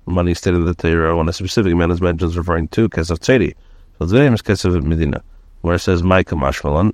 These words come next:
if so, what is Rav Asi teaching us? Tani, well, Chamer Shleim Shal Ben, Shleim Shal Ben, Chamer Shleim Shal Ben, Shleim Shal Ben, Fata. Meir Shal Ben, Shem Lev, Kol Meshach, Al Kadesh, Mamonit Tzedek. It says the payment of five selah for, for, let's say, a Pidyon Abeh, pay,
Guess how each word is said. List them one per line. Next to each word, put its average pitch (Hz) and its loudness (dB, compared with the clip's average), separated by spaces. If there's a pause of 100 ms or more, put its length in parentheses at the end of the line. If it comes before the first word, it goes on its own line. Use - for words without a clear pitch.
if - -4
so, 95 0
what 87 0
is 90 0
Rav 82 2
Asi 80 -6
teaching 78 -2
us? 95 -2 (400)
Tani, 135 4
well, 117 4
Chamer 98 0
Shleim 90 -2
Shal 90 -4
Ben, 78 -2
Shleim 92 -4
Shal 76 -2
Ben, 85 -4
Chamer 98 -2
Shleim 101 -2
Shal - -4
Ben, 82 -2
Shleim 85 -4
Shal 90 0
Ben, 82 0
Fata. - -4 (540)
Meir 107 2
Shal 92 -2
Ben, 87 -2
Shem 85 0
Lev, 87 2
Kol 107 2
Meshach, 90 0
Al 87 0
Kadesh, 82 -4
Mamonit 87 0
Tzedek. 147 2
It - -6 (420)
says 110 0
the 90 -4
payment 107 2
of 85 0
five 92 2
selah 87 0 (120)
for, 78 -4
for, 76 0
let's 78 -2
say, 71 -2
a 71 -2
Pidyon 71 -4
Abeh, 110 2 (500)
pay, 90 2